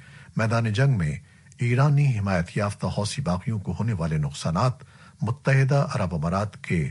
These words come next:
دارالحکومت پر ان حالیہ حملوں کا محرک بنے ہوں جہاں ایک فوجی اڈے پر امریکی فوجی بھی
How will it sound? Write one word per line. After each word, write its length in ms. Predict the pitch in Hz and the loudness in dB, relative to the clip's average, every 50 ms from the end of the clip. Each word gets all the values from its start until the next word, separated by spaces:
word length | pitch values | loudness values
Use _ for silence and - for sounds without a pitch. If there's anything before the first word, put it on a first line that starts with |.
| - - - - _ - | -6 -10 -18 -16 _ -8
دارالحکومت 840 | 101 87 113 104 101 98 95 95 - - 127 120 113 101 - - - | -4 0 0 0 0 0 -2 -4 -2 -2 -2 -2 -2 -4 -6 -6 -4
پر 100 | 87 80 73 - - - - - - - - - - | -4 -4 -4 -6 -10 -16 -20 -20 -20 -20 -10 -4 -2
ان 160 | 127 123 113 104 - - | 0 0 0 -2 -2 -2
حالیہ 320 | 107 117 117 113 113 120 113 90 | -2 0 0 -2 -2 -2 -2 -2
حملوں 320 | 87 87 90 95 113 113 | -2 -2 -2 -2 -4 -4
کا 140 | 101 - - | -4 -4 -4
محرک 560 | 73 67 - 165 92 85 - - - - - | -4 -4 -4 -4 -6 -6 -6 -10 -12 -6 -4
بنے 160 | 101 113 127 123 | 0 2 2 2
ہوں 200 | 117 123 120 - - - - - - - - - | 2 2 0 -2 -6 -12 -20 -20 -20 -20 -8 0
جہاں 200 | - 123 123 123 | 2 4 4 4
ایک 160 | 113 101 - | 2 0 -2
فوجی 320 | - - 135 139 143 143 139 | -2 0 0 2 2 2 2
اڈے 200 | 117 98 117 117 | 2 0 -2 -2
پر 220 | 101 - 95 82 69 - | -2 -2 -4 -4 -4 -4
امریکی 460 | - 101 98 95 104 101 101 - 87 | -4 -4 -2 -2 -4 -6 -4 -6 -6
فوجی 380 | 85 - - 90 92 - - 82 - | -6 -6 -6 -6 -6 -4 -6 -8 -8
بھی 280 | - - - 64 58 | -6 -6 -6 -6 -6